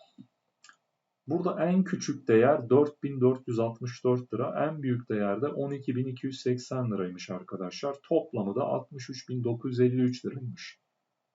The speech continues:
Şuradaki veri için geçerli bu sadece.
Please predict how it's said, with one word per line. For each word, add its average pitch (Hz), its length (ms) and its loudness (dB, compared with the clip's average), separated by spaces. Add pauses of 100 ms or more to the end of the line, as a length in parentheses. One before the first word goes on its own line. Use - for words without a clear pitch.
(160)
Şuradaki 131 760 0 (160)
veri 117 280 4
için 95 240 -4
geçerli 87 380 -4
bu 87 120 -10
sadece. 87 520 -10